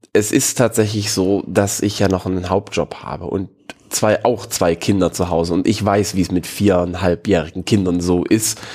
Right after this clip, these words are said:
Und, äh, der Große ist jetzt auch gerade in die Schule gekommen, das erste Schuljahr inklusive auch Corona und, ähm, das komplette Programm.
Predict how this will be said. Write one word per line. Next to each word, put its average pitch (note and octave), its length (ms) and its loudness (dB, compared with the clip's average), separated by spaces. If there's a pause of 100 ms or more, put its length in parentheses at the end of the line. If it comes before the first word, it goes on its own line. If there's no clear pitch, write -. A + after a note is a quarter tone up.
(340)
Und, G#2 500 0
äh, G2 160 6
der G2 100 4
Große A2+ 360 2
ist - 140 -2
jetzt - 180 0
auch - 120 -4
gerade F#2 280 0
in F#2+ 100 0
die G2 80 0
Schule A#2 340 4
gekommen, G2 360 0
das F#2 120 -2
erste G2+ 380 2
Schuljahr G2 720 4
inklusive G2 600 2
auch - 260 -2
Corona F#2+ 680 2
und, F#2 760 0
ähm, F#2+ 520 2
das G#2 300 0
komplette G#2 560 0
Programm. F#2+ 600 0